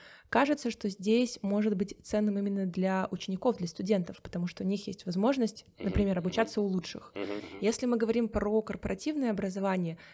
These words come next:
Speaker 1: конечно, там всё больше идёт прежде всего от бизнеса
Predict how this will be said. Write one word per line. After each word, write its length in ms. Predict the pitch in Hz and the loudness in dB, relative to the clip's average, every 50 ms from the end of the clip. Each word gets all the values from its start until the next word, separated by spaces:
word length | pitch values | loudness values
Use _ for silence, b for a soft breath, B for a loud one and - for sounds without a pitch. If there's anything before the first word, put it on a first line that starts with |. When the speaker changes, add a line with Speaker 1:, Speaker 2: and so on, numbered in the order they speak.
| B B | B B
Speaker 1:
конечно, 460 | - 175 202 226 269 269 - 240 190 | -4 0 2 2 2 2 0 -4 -2
там 240 | 180 185 202 226 214 | 0 0 0 0 -2
всё 320 | - - - - 202 214 | -4 -6 -4 -2 -2 -2
больше 460 | 190 175 196 208 214 208 - - 185 - | 0 0 0 0 0 -2 -6 -8 -8 -8
идёт 500 | - 190 170 175 196 202 202 196 202 - _ - | -8 -8 -4 -2 -2 -2 -2 -4 -4 -8 _ -8
прежде 280 | - 196 196 190 190 190 | -4 -4 -4 -4 -6 -10
всего 220 | - - 185 185 | -10 -8 -4 -4
от 80 | 185 185 | -2 -2
бизнеса 560 | 185 302 349 - 247 214 214 - - 175 | 0 -2 -2 0 -2 -2 -4 -4 -10 -10